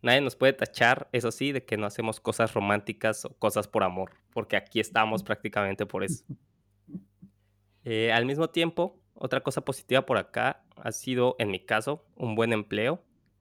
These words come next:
Speaker 1: que me permite tener una buena relación entre trabajo y tiempo libre. Prueba de ello es que puedo tener este podcast de hobby,
Speaker 2: <laughs>
Speaker 1: porque, pues, de otra forma no podría tener este tipo de, de hobbies, ¿no?
Speaker 2: ¿Vos decís que en México estabas como en un trabajo que,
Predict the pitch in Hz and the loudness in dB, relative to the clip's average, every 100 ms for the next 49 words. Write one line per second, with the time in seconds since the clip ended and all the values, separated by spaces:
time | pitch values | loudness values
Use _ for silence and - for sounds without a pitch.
0 | _ - 107 107 110 113 107 110 123 117 | _ -2 2 2 0 -2 -4 -4 -4 0
1 | 117 127 117 117 123 127 110 101 120 127 | 0 2 0 0 -2 0 -2 0 -2 -2
2 | 120 110 107 107 _ 117 107 113 - 131 | -4 -4 -4 -4 _ 2 4 4 2 -2
3 | - 110 101 107 101 92 - _ _ _ | 0 -2 0 0 0 -2 -8 _ _ _
4 | 113 123 131 123 123 131 - 113 - 113 | 2 6 6 6 4 2 0 -6 2 4
5 | 120 117 98 104 - - 101 - 95 92 | 4 2 0 0 -2 0 0 0 -4 -6
6 | - 101 90 - _ - 147 151 123 110 | -4 0 0 -4 _ -10 -8 -8 -10 -10
7 | _ - 113 98 113 - _ - 135 120 | _ -8 -6 -4 -4 -6 _ -4 2 4
8 | 120 123 117 113 110 120 117 113 110 104 | 4 2 0 0 -2 -2 0 0 0 -2
9 | 104 98 - - 107 - 101 92 _ _ | 0 -2 -8 -12 -10 -4 -4 -4 _ _
10 | _ _ - - 104 90 - - - 117 | _ _ -6 2 4 4 -2 -14 -12 -12
11 | - 110 120 127 120 120 123 113 117 127 | -12 -2 2 2 2 2 0 0 -4 -4
12 | 117 110 101 95 113 113 104 - 98 98 | 0 0 0 2 4 6 4 -2 -4 -4
13 | 101 98 101 104 101 107 95 92 92 98 | -6 -2 2 2 2 0 0 -2 -6 -4
14 | 95 92 90 90 - | -2 0 -2 -2 -6